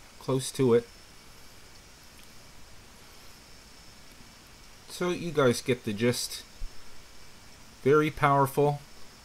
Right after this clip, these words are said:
Two very cool mods.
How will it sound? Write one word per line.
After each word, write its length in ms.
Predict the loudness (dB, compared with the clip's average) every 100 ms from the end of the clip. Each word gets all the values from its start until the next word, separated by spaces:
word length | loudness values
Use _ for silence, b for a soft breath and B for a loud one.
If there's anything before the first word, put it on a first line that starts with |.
| -20 -20 -20 -20 -20 -20 -20 -14 -4
Two 180 | -2
very 360 | 4 8 10 8
cool 280 | 6 6 6
mods. 640 | 6 6 6 4 -2 -8